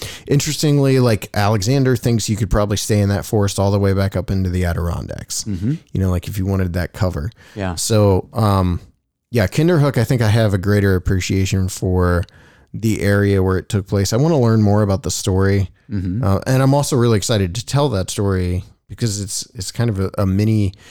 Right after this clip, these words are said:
Speaker 1: S T M movie in the middle of this big, like,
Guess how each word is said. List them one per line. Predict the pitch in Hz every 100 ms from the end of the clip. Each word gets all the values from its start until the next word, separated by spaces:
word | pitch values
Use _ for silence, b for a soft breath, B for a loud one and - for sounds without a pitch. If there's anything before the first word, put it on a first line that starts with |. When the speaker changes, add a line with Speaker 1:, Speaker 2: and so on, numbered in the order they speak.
| B -
Speaker 1:
S | 107 -
T | 117
M | 101 101
movie | 95 98 92 92 87 87 _ -
in | 98 95 92 90 90 -
the | 95
middle | 95 98 104 95
of | 92 85
this | 87
big, | - 104 90 87
like, | 143 98 87 -